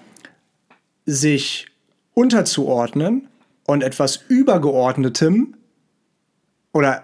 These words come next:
auf etwas Übergeordnetes hinzuarbeiten, auf eine Vision hinzuarbeiten, auf Ziele hinzuarbeiten,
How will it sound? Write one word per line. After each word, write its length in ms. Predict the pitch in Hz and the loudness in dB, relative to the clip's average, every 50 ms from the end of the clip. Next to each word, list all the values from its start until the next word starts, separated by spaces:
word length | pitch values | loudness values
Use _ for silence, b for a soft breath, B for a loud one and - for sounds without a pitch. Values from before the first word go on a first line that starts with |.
| _ - | _ -2
auf 200 | 160 185 180 - | -2 -2 0 -2
etwas 280 | 165 147 - 147 143 - | -2 -2 -2 -4 -2 -2
Übergeordnetes 840 | 214 208 220 208 156 147 135 135 139 135 - 143 135 - - - | -2 0 0 0 0 0 0 0 0 -2 -2 -4 -4 -6 -4 -2
hinzuarbeiten, 800 | - 240 294 - - 160 127 127 127 123 120 117 120 - 127 123 | 0 0 0 0 -2 -2 -2 0 0 0 0 -2 -2 -2 -4 -4
auf 280 | 131 131 127 - - - _ | -4 -6 -8 -10 -14 -12 _
eine 260 | 147 139 143 139 123 | -6 -4 -4 -4 -4
Vision 440 | 123 127 113 117 135 175 190 214 220 | -6 -6 -4 -4 -2 0 0 0 0
hinzuarbeiten, 720 | 170 151 143 - - 139 131 123 123 123 123 120 123 131 123 | 0 -2 -2 -4 -4 -4 -4 -2 -2 -2 -2 -2 -4 -4 -6
auf 180 | 123 - - | -8 -8 -10
Ziele 360 | - - - 208 226 240 202 151 | -10 -6 -2 -2 0 0 0 0
hinzuarbeiten, 840 | 143 127 120 - 131 123 120 120 120 117 117 - - 127 123 131 | 0 -2 -2 -2 -2 -4 -2 0 0 -2 -2 -4 -6 -8 -10 -12